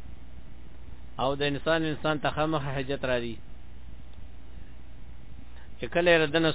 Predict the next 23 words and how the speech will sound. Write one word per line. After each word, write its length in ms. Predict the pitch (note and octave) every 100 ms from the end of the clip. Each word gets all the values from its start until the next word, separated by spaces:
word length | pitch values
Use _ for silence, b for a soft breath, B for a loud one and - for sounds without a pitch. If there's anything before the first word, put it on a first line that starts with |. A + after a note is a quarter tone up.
| -
سوال 240 | D#3+ F3
وکړو، 240 | E3+ - G#2 F2 - - - - - - - - - - - - - - - - - - - -
نو 120 | A2+
هغه 220 | B2+ B2+ E3
ورته 240 | E3 C#3+ C#3+ - - - - - - - - - A#2+
د 40 | C3
فخر 260 | - - D#3
خبرې 400 | A#2+ C#3 C#3 C#3 C3
شروع 300 | A#2+ A#2+ A2+
کړې 140 | - - - - - - - - - - - - -
چې 100 | -
ما 140 | C3+ E3
او 80 | E3
تا 160 | D#3 E3
ته 100 | D#3+
یو 160 | D#3 D#3+
شان 220 | D#3+ D3
مال 240 | C#3 C#3 C3 C3
پاتې 240 | B2 A2+ -
شوی 160 | A#2
و، 80 | F#2+ - - - - - - - - - - - - - - - -
تا 100 | D#3 F3
پې 140 | F#3